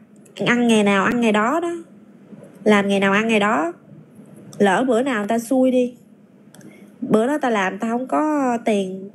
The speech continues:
thì ta lại bếp mình ăn. Ta đỡ tiền ăn ngày đó. Thì cái đó cũng là giúp người ta vậy.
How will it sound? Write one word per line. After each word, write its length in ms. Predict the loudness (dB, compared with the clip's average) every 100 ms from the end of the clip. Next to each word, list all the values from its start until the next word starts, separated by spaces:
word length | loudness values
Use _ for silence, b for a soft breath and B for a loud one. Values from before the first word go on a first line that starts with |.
| -10
thì 160 | 0 2
ta 100 | 2
lại 180 | 2 0
bếp 220 | -2 -4
mình 120 | -6
ăn. 240 | -6 -6 -10 -18 -20 -20 -18 -2
Ta 100 | 0
đỡ 300 | 0 0 0
tiền 200 | 0 -2
ăn 200 | -2 -4
ngày 120 | -2 0
đó. 240 | -2 -4 -10 -20 -20 -20 -20 -20 -10
Thì 100 | 0
cái 100 | 0
đó 100 | 0
cũng 140 | -2 0
là 100 | 0
giúp 220 | 0 0
người 80 | 0
ta 120 | 2
vậy. 280 | 0 -2